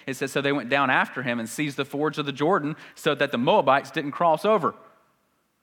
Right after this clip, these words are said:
How'd they get to the fords first? God's favor was upon them. Why was God, why'd they get there first? Because they had that extra time.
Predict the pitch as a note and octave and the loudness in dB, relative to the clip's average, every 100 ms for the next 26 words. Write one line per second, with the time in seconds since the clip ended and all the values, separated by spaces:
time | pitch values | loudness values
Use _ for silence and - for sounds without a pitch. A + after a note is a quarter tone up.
0 | _ _ - D3 D3+ D#3 D#3+ F#3+ D#3 A#2 | _ _ -4 -2 0 -4 -6 -4 0 -2
1 | - - - D#3+ E3 E3 - D#3+ G3 - | -4 -18 -2 0 2 0 0 2 2 0
2 | - _ _ _ _ _ _ _ _ _ | -18 _ _ _ _ _ _ _ _ _
3 | B2 A2 - G#2 G#2 G#2 G#2+ G#2 G#2+ B2 | -2 -2 -2 -4 -4 -8 -6 -8 -8 -10
4 | _ _ _ _ _ _ _ _ _ _ | _ _ _ _ _ _ _ _ _ _
5 | _ _ _ _ A2 A2+ A2+ B2+ A#2+ A#2+ | _ _ _ _ -2 0 0 0 0 -2
6 | - - G#2+ B2+ B2 B2 B2+ B2+ C#3 - | -20 -8 0 0 0 -4 -6 -2 -4 -4
7 | B2+ B2 A2+ A2+ G#2 G#2 - G#2 G#2+ G#2+ | -8 -4 -4 -4 -4 -6 -8 -8 -6 -6